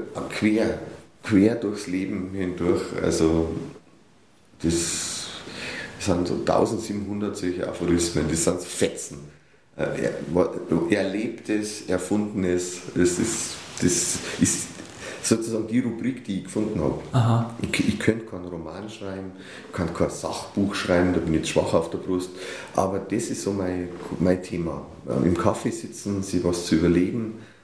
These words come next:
Speaker 1: und es dann so lang an diesem Satz, an diesem, an diesem Gebilde zu feilen, bis ich meine, jetzt ist er scharf. <laughs>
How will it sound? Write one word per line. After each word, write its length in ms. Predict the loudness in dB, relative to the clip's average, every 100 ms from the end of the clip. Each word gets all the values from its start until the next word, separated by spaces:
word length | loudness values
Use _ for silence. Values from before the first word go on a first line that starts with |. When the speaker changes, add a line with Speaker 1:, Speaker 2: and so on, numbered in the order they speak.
| _
Speaker 1:
und 120 | 2
es 140 | 2 4
dann 280 | 0 0 -8 -14 -4
so 220 | 0 2
lang 220 | 2 -2
an 160 | -6 -6
diesem 260 | -6 -6
Satz, 500 | 0 0 -2 -12 -14 -6
an 140 | -4
diesem, 400 | -2 -2 0 0 -4 -12 -20 -18 -16 -6
an 60 | -4 0
diesem 260 | 2 2
Gebilde 480 | 2 6 6 6 -6
zu 140 | -10
feilen, 540 | -12 -10 -10 -10 -10 -8
bis 200 | -8 -4
ich 60 | -2
meine, 200 | 0 0
jetzt 160 | 0
ist 140 | -2 0
er 60 |
scharf. 580 | 2 2 0 -6 -10 -10 -8 -2
<laughs> 80 | 0